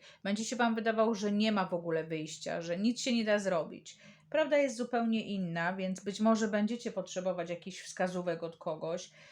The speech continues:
Mm, i, no, i pewnie się ktoś taki zdarzy, kto wam tutaj tą wskazówkę może udzielić, bo wy tak jakby nie do końca rozumiecie, co się dzieje i dlaczego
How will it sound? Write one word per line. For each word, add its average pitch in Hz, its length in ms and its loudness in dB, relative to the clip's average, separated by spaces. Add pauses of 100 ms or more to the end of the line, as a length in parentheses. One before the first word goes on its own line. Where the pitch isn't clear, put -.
(200)
Mm, 175 600 -8
i, 180 440 -8
no, 240 360 -2 (220)
i 262 80 -8
pewnie 294 280 4
się - 140 -2
ktoś 262 220 2
taki 262 300 0
zdarzy, 208 520 6
kto 180 220 0
wam 180 220 0
tutaj 180 340 -4
tą 185 140 -2
wskazówkę 196 580 -2
może 185 440 0
udzielić, 185 720 -2 (960)
bo 208 140 2
wy 226 100 2
tak 226 200 2
jakby 202 260 2
nie 208 100 4
do 196 120 2
końca 214 380 4
rozumiecie, 185 480 0
co 185 160 -6
się 175 200 -4
dzieje 202 260 0
i 214 80 -2
dlaczego 196 560 0